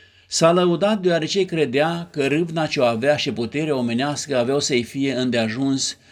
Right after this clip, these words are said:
ca să o scoată la capăt. Și totuși a văzut că nu este nici cât o frunză de toamnă.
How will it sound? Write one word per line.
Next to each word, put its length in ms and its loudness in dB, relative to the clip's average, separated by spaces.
ca 140 -4
să 100 -2
o 40 2
scoată 380 0
la 160 2
capăt. 460 -8
Și 180 -6
totuși 500 -2
a 100 4
văzut 340 0
că 120 0
nu 100 -2
este 300 -2
nici 240 -4
cât 160 -6
o 80 0
frunză 420 -2
de 140 0
toamnă. 720 -4